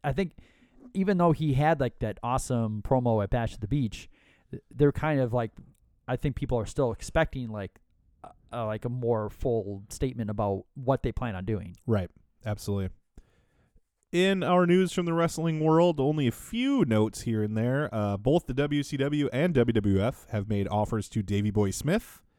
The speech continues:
Speaker 2: Uh, Bret Hart is officially now working without a contract.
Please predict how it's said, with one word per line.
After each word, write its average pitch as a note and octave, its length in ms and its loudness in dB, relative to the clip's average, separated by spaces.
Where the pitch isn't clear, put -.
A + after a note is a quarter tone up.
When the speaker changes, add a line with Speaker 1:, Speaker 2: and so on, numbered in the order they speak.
Speaker 2:
Uh, F#2 520 -4
Bret C#3 260 0
Hart F#3 300 6
is G#2+ 340 -4
officially G3 460 2
now F#3+ 180 4
working E3 320 4
without D3+ 240 4
a C3+ 60 0
contract. C#3 680 0